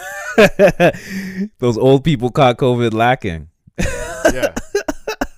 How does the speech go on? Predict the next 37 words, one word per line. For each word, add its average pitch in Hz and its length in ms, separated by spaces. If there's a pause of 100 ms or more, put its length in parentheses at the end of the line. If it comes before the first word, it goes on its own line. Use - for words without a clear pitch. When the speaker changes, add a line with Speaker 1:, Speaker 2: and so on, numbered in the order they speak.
(580)
Speaker 2:
Honestly, 170 400
man. 170 240
Speaker 1:
Bro, 156 160
you 143 140
know 160 100
why? 123 300
'Cause 98 160
those 123 160
people 110 240
got 92 200
that 85 180
Teddy 90 240
Roosevelt 80 520
gene. 67 320 (680)
That's 90 200
Speaker 2:
Yeah. 95 60
Speaker 1:
what 85 100
it 82 100
is. 76 260
A - 100
Speaker 2:
Yeah. 80 100
Speaker 1:
hundred 90 300
percent. 82 460 (280)
They 80 120
were 82 80
like, 80 220
"We'll 87 160
kill 90 240
eleven 87 460
thousand 78 840
viruses." 73 920 (280)
Speaker 2:
Yeah, 98 160
p-, - 160
send 117 220
me 120 80
to 110 80
war. 92 400